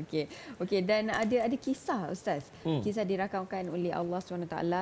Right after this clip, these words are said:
Speaker 1: Nabi Ayub, ah, diuji dengan penyakit yang misteri
Speaker 2: Ya.
Speaker 1: yang membelenggu dirinya dan, ah, ditimpa ujian dalam tempoh yang agak lama, Ustaz,
Speaker 2: Betul.
Speaker 1: kan?
Speaker 2: Hmm.
Speaker 1: Dan kemudian, ah, ia dipaparkan dalam surah Al-Anbiya ayat lapan puluh tiga
Speaker 2: Hmm.
Speaker 1: yang bermaksud,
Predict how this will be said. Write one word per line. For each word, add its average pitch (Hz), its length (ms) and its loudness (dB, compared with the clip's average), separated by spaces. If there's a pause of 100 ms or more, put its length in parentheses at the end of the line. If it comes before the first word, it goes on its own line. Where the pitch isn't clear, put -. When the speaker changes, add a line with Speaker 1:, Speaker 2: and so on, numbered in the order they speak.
Speaker 1:
Nabi 180 320 0
Ayub, 185 300 -2 (120)
ah, 175 300 -2
diuji 180 600 2
dengan 196 140 0
penyakit 190 300 -4
yang 180 120 0
misteri 185 400 0 (140)
Speaker 2:
Ya. 135 160 4
Speaker 1:
yang 175 140 2
membelenggu 180 440 0
dirinya 185 480 2
dan, 170 260 -2 (300)
ah, 165 160 -4
ditimpa 190 420 0
ujian 208 560 0
dalam 202 240 -4
tempoh 196 360 -6
yang 185 220 -2
agak 180 240 0
lama, 220 240 2
Ustaz, 202 220 0
Speaker 2:
Betul. 226 100 4
Speaker 1:
kan? 185 180 0
Speaker 2:
Hmm. 107 180 -2 (140)
Speaker 1:
Dan 190 140 -4
kemudian, 202 500 2
ah, 185 520 0
ia 190 180 4
dipaparkan 202 600 -2
dalam 202 220 -2
surah 196 320 0 (340)
Al-Anbiya 190 840 0
ayat 180 220 0
lapan 180 180 -4
puluh 180 200 -4
tiga 190 300 -2 (260)
Speaker 2:
Hmm. 208 240 -8
Speaker 1:
yang 170 160 -2
bermaksud, 180 580 0